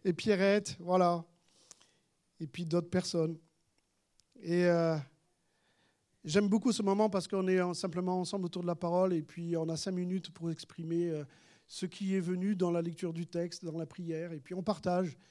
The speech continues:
Et puis tout était bien con-, bien connivence, on, on méditait sur ce texte-là. Et puis, euh,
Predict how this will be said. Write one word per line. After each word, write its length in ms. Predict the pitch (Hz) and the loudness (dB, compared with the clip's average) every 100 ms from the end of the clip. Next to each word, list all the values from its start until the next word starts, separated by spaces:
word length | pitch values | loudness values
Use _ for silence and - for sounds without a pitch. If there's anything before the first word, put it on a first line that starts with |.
| _ _ - | _ _ -16
Et 60 | |
puis 180 | 147 151 | -14 -14
tout 340 | - 208 196 | -10 -6 -2
était 360 | 185 170 175 160 | -2 0 0 -2
bien 380 | 147 139 175 170 | -4 -10 -10 -10
con-, 320 | - 170 170 | -4 -4 -4
bien 280 | 170 147 175 | -8 -8 -8
connivence, 560 | 160 165 160 156 160 - | -4 -4 -2 -4 -6 -10
on, 60 | |
on 100 | - | -10
méditait 400 | 160 165 165 156 | -6 -6 -6 -8
sur 160 | 165 147 | -10 -12
ce 100 | - | -18
texte-là. 500 | 147 156 - 151 151 160 _ _ _ _ _ _ _ _ _ _ _ _ _ _ _ _ _ _ - | -14 -16 -14 -12 -12 -16 _ _ _ _ _ _ _ _ _ _ _ _ _ _ _ _ _ _ -4
Et 80 | |
puis, 340 | 175 220 233 214 | -2 2 4 6
euh, 220 | 185 175 | 4 2